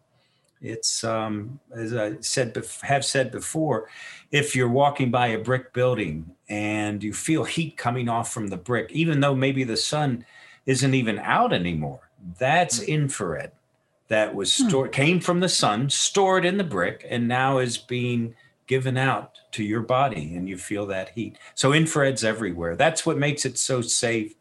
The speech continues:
Speaker 1: and makes our bodies, when you get in the infrared sauna, I ha-, always still have that feeling of,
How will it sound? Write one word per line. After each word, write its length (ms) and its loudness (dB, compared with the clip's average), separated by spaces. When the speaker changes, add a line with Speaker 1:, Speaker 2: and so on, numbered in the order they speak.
Speaker 1:
and 180 2
makes 220 4
our 100 2
bodies, 500 2
when 260 0
you 80 0
get 200 2
in 120 4
the 100 4
infrared 340 0
sauna, 540 2
I 220 2
ha-, 100 0
always 400 2
still 340 2
have 180 2
that 200 0
feeling 380 0
of, 140 -4